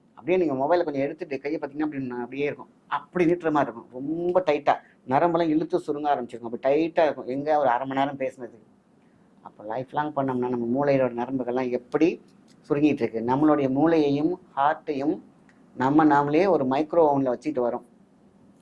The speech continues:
அது மிஞ்ச மிஞ்சமா சூடாகி, சூடாகி, சூடாகி நரம்புகள் சுருங்கி கடைசியில வைக்கும் போது தான் ஹார்ட் அட்டாக், பிரெயின் ஸ்ட்ரோக், மெமரி லாஸ்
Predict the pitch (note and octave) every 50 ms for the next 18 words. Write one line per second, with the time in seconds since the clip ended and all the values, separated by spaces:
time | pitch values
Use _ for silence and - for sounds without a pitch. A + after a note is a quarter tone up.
0 | _ - A2+ A2+ A2 A#2+ B2 C3 C3+ C3+ C3+ C3+ B2+ B2+ B2+ B2+ C3+ D3 - -
1 | C3 C3 B2+ B2 B2 A#2+ A#2+ A#2 A#2 - B2+ B2 B2+ B2 A#2+ A#2+ A#2 A2 B2 B2
2 | A#2+ A#2 A2+ A2+ A#2 B2 D3 F#3 - - - _ _ - A#2+ B2 C3 C#3 C#3+ C#3
3 | C3 B2 A2+ - - C3+ B2+ C3 C#3 C#3 C#3 - B2 B2+ C#3 C#3+ C#3+ C#3 D3+ E3
4 | E3 C#3 C#3 - C3 B2 A#2+ A#2+ A#2 B2+ C3+ C#3+ D3 C#3+ - - _ _ _ _
5 | _ - - - A2+ A#2 - - A2 - B2+ C#3+ D#3+ - - _ _ _ _ _
6 | _ - A2+ A2 A2+ A#2+ B2 C#3 D#3+ - - - - - - - C3+ C#3+ D3 -
7 | - _ A#2 A#2 A#2 B2 B2 B2+ B2 C3 C#3+ E3+ E3+ -